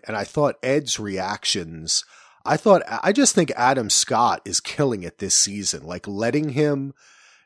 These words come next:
be a little bit more mean. And, uh, you know, just the, uh, this other scene too, where he get, where when she gets mad at him having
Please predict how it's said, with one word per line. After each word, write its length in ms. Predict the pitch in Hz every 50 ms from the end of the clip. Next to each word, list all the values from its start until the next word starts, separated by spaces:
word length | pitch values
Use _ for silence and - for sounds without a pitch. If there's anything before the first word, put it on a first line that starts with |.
| _ _ - 92
be 480 | - 123 120 120 120 117 113 113 117 110 - -
a 60 | 104
little 260 | 104 107 107 110 107
bit 300 | 98 - - 113 117 -
more 280 | - 107 107 110 107 104
mean. 760 | 95 92 92 101 104 110 113 123 135 143 151 165 175 185 180 - _ _ _ _ _ _ _ -
And, 160 | 113 107 98
uh, 60 | -
you 180 | - 107 101 107
know, 220 | 107 107 104 101 101
just 280 | 95 - 101 - - -
the, 80 | 101 -
uh, 140 | - 110 104
this 320 | - 107 101 - - - -
other 220 | 107 110 110 113
scene 340 | 107 - - 131 117 113 107
too, 300 | - - - 117 113 113
where 140 | 107 104 90
he 100 | 95 92
get, 200 | 98 107 - -
where 220 | 95 101 101 98 95
when 120 | 95 98
she 140 | 95 - 117
gets 200 | 95 104 - -
mad 380 | 101 92 95 92 95 101 107 107
at 120 | 95 -
him 140 | - 104 92
having 360 | 87 107 95 - 98 92 87